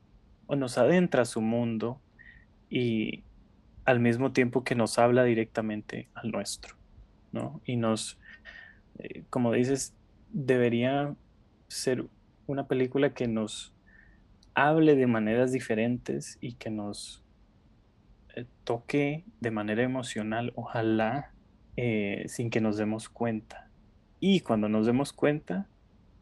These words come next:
o cuando el espectador se dé cuenta, haya sido porque fue, la razón es que esta película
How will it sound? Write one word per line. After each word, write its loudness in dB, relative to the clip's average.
o 0
cuando 2
el 2
espectador 2
se -4
dé 0
cuenta, -6
haya 2
sido -4
porque -10
fue, 2
la 4
razón 0
es -2
que -4
esta -6
película 0